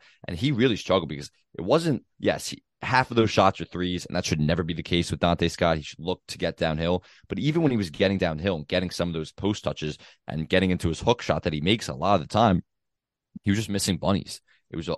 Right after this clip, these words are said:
uncharacteristic performance from him. Um, and, and it is a little bit of con-, concern how he struggled and how he hasn't really gotten going offensively, um, both,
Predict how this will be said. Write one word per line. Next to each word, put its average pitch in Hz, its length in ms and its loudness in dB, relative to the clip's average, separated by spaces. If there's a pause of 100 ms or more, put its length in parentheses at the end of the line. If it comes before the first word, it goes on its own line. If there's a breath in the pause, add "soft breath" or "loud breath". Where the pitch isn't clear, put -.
uncharacteristic 95 760 2
performance 85 440 -6
from 85 140 -2
him. 85 240 2 (400 soft breath)
Um, 64 300 -6 (260)
and, 76 200 -8
and 71 260 -6
it - 280 -2
is 131 120 4
a 127 60 4
little 107 180 4
bit 95 140 -2
of - 60 -16
con-, - 200 -14
concern 87 500 -2
how 80 220 -4
he 71 80 -4
struggled 87 400 0
and 73 100 -2
how 78 140 -4
he 80 60 0
hasn't 80 280 -2
really 80 260 -2 (260 soft breath)
gotten 80 240 0
going 82 280 2
offensively, 95 760 -2 (260 soft breath)
um, 73 180 -6
both, 113 280 0